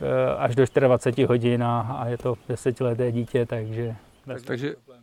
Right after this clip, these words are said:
Speaker 2: u vás v obchodě si můžeme vybrat, jestli vinný mošt a nebo kuličkovou zmrzlinu, a oboje funguje podobně.
Speaker 1: Přesně tak. <laughs> I to máme v obchodě. <laughs>
Speaker 2: Má ještě někdo na Kladně jenom?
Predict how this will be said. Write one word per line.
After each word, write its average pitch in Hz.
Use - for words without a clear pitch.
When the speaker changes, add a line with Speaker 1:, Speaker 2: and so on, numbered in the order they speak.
Speaker 2:
u 131
vás 131
v -
obchodě 135
si -
můžeme 131
vybrat, 131
jestli 131
vinný 127
mošt 120
a 123
nebo 123
kuličkovou 131
zmrzlinu, 123
a 120
oboje 120
funguje 113
podobně. 104
Speaker 1:
Přesně 127
tak. 107
<laughs> -
I 151
to 151
máme 123
v -
obchodě. 120
<laughs> -
Speaker 2:
Má 110
ještě 113
někdo 107
na 110
Kladně 156
jenom? 180